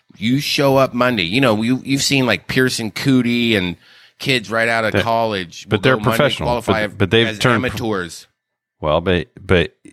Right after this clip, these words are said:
Speaker 2: but you don't get money then, right?
Speaker 1: Correct. You do not get money.
Speaker 2: But this guy, I believe, is listed as a professional.
Speaker 1: Wow, good for him.
Speaker 2: Let me see here.
Speaker 1: Prof-, he's a professional caddy. He's got that going for him.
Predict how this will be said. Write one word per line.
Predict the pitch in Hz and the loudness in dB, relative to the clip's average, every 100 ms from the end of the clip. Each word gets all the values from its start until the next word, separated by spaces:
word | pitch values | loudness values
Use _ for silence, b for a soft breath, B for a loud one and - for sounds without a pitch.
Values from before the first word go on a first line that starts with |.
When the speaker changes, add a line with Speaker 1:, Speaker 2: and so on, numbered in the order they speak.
| - | -20
Speaker 2:
but | 87 92 | 0 2
you | 92 | 4
don't | 95 92 | 2 2
get | 92 | 2
money | 117 107 67 | 2 0 -2
then, | 67 67 | -6 -8
right? | 67 - - _ _ _ _ _ _ - b b b b b b b | -2 -2 -4 _ _ _ _ _ _ -20 b b b b b b b
Speaker 1:
Correct. | - 98 87 _ | -6 -4 -4 _
You | 87 | -10
do | 85 | -8
not | 85 87 127 | -4 -2 -2
get | - - | -6 -14
money. | 76 78 | -14 -8
Speaker 2:
But | - 76 | -4 0
this | 98 - | 0 2
guy, | - 69 67 67 90 - _ | 0 0 0 2 0 -2 _
I | - | -10
believe, | - 82 113 80 73 | -2 2 4 4 2
is | 73 71 | 0 2
listed | 76 73 - 73 101 | 2 2 2 2 2
as | - 67 65 69 87 - - - _ _ | 0 -2 0 0 0 -2 -4 -16 _ _
a | 92 | -14
professional. | - - 127 - - - _ _ _ _ _ _ | -8 -2 -2 -4 -10 -16 _ _ _ _ _ _
Speaker 1:
Wow, | 226 147 85 | -2 -2 -2
good | 156 175 | -4 0
for | 190 | 2
him. | 180 90 76 - | 2 0 -6 -4
Speaker 2:
Let | 85 | 0
me | 78 | 2
see | - 92 76 | 2 2 0
here. | 64 64 - _ _ _ _ _ | 0 -4 -8 _ _ _ _ _
Speaker 1:
Prof-, | 110 - | -12 -8
he's | 127 131 | 0 2
a | 123 | 2
professional | - - 147 135 123 | 0 2 2 4 0
caddy. | 113 143 165 139 | 2 2 2 2
He's | 113 107 | 2 2
got | 127 113 | 0 0
that | 117 143 | 0 0
going | 135 92 87 | 2 0 0
for | 85 95 87 | -2 0 2
him. | 92 | 0